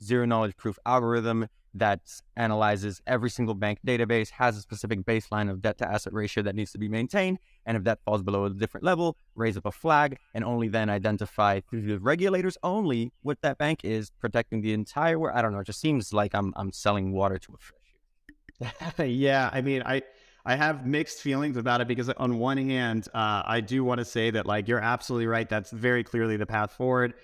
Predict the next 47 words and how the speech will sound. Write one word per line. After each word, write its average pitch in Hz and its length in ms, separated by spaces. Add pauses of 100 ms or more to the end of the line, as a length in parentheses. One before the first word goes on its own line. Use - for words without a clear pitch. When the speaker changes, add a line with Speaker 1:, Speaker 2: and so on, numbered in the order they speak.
(200)
Speaker 2:
and 123 140
just 127 300
sort 208 280
of 127 80
blame 135 200
it 143 60
on 135 80
the 120 100
lack 117 340
of, 117 440
uh, 101 380
education 120 640
that 180 100
exists 180 380
out 185 200
there. 190 360
Um, 123 480
but 131 160
on 165 140
the 151 80
flip 196 240
side, 117 300
I 110 60
mean, 110 400
if, - 160 (200)
if 117 100
you 117 80 (140)
put 127 100
on, 117 140
like, 117 100
a 104 60
black 110 360
hat 113 380
and 107 100
be 107 60
a 107 60
little 110 180
bit 101 80
more 107 160
nefarious, 113 680 (440)
the 135 120
way 156 200
that 170 120
the 143 80
system 131 300
currently 165 540
operates 101 800